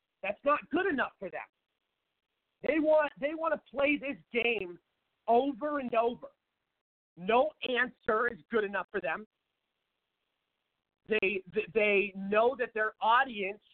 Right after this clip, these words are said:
it, still believes there's Russian collusion, which is why they keep pushing the narrative.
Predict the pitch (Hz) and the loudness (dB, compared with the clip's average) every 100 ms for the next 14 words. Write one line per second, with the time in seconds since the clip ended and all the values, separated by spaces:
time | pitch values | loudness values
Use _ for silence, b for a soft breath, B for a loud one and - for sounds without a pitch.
0 | _ _ _ 202 214 - - - _ - | _ _ _ -2 -2 -4 -20 -20 _ -18
1 | - 254 262 240 220 233 285 240 190 _ | -2 0 0 0 -2 -2 -6 -8 -14 _
2 | _ - 214 170 220 226 240 - 233 277 | _ -8 -8 -6 -6 -6 -8 -12 -8 -6
3 | 277 - _ _ _ 220 226 233 185 254 | -6 -8 _ _ _ -4 -4 -6 0 2
4 | 277 254 - 254 247 - 269 - 240 240 | 2 0 -6 -14 -14 -10 -8 -8 -8 -4
5 | 240 294 262 127 | 2 4 2 0